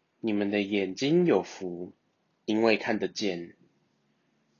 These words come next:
这是耶稣祝福我们的话，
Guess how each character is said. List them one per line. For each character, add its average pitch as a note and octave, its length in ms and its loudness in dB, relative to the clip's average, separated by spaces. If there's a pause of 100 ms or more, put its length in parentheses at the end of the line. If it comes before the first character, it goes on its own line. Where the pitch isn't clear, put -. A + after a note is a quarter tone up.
(140)
这 A#2 140 -2
是 A2 420 -2
耶 C#3+ 200 4
稣 E3+ 340 4
祝 E3 240 0
福 G2 340 -8
我 F#2+ 80 -4
们 F2+ 200 -6
的 F2+ 100 -6
话， F#2+ 420 -2